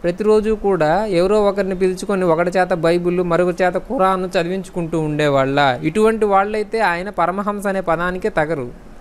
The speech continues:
ఎందుకంటే సాక్షాత్తు ఎంతోమంది మహాపురుషులు వేదాలను, ఉపనిషత్తులను, హిందూ పురాణాలను మాత్రమే చదువుతారు హిందూ సాధువులు.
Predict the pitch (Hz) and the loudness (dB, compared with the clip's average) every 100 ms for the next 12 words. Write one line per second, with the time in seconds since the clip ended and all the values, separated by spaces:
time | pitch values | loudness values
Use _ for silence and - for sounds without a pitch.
0 | - - - - 165 190 226 226 196 151 | -18 -20 -20 -10 -4 -2 0 0 -2 -2
1 | 147 190 233 - - - - 147 185 - | -2 -4 -8 -20 -20 -14 -2 0 0 -4
2 | - 202 202 - 185 185 190 - - - | 0 0 0 -4 -2 0 -4 -8 -20 -20
3 | - - - 160 185 202 220 220 208 185 | -20 -16 -4 -2 0 2 2 4 2 2
4 | 156 185 202 151 139 190 208 202 190 - | 2 2 2 0 2 0 0 -2 -2 -4
5 | 156 147 160 - - - - - - 147 | -2 -2 -2 -6 -8 -8 -12 -10 -6 0
6 | 147 175 190 190 185 180 180 170 151 180 | 2 2 4 2 0 -6 -8 -8 -6 -4
7 | 190 202 165 170 165 165 170 165 175 185 | -2 -2 -2 -2 -2 -4 -4 -4 -4 0
8 | 220 196 175 180 180 175 170 160 156 170 | 0 2 2 2 2 2 0 -2 -4 -6
9 | - 170 185 - 214 226 208 180 180 170 | -6 0 0 0 -4 -2 0 0 0 0
10 | 147 147 180 214 - 165 156 151 127 127 | 0 -2 0 0 2 0 2 -4 -4 -8